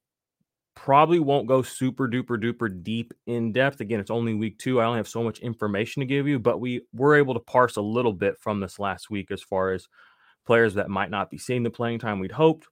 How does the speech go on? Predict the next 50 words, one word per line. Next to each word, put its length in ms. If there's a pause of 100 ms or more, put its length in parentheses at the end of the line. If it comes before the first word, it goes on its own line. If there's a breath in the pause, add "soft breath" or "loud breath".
players 320
that 140
are 120
on 200
the 80
way 240
up. 280
There 120
were 220
some 280
injuries, 680
things 240
of 200
that 200
nature. 460 (520 soft breath)
So, 440
uh, 240 (260)
gonna 140
review 380
that. 300
And 360 (160)
if 160
you 120
wanna 240 (200)
get 140
updated 400
rankings, 480
they're 160
updated 460
on 240
the 60
website, 440
I 140
D 100
P 140
army 260
dot 240
com. 400 (400 soft breath)
Uh, 160
feel 240
free 200
to 60
go 100
over 100
there 100
and 80
check 200
those 200
out. 240
I've 240